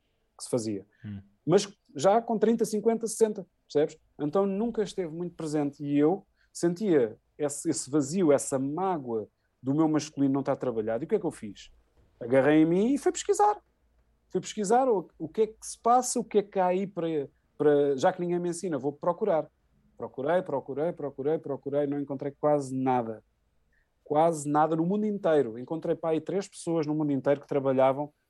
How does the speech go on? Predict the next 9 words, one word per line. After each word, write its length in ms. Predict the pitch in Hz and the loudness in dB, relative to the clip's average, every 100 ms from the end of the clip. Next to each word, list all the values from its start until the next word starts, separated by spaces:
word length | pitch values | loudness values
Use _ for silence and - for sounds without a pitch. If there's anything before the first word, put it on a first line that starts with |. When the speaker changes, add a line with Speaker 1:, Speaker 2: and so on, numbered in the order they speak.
| _ | _
Speaker 1:
à 140 | 135 | -8
sua 280 | 120 - 156 | -8 2 2
maneira 400 | 139 127 131 143 | 4 0 0 0
o 40 | 135 | -2
masculino. 440 | 131 - 113 92 _ _ _ _ _ _ _ - - | -4 -8 -12 -12 _ _ _ _ _ _ _ -20 -4
E 80 | 127 | 2
eu 60 | |
disse, 240 | 139 135 - | 4 2 0
"Foda-se, 500 | - 123 - - | -10 -14 -16 -20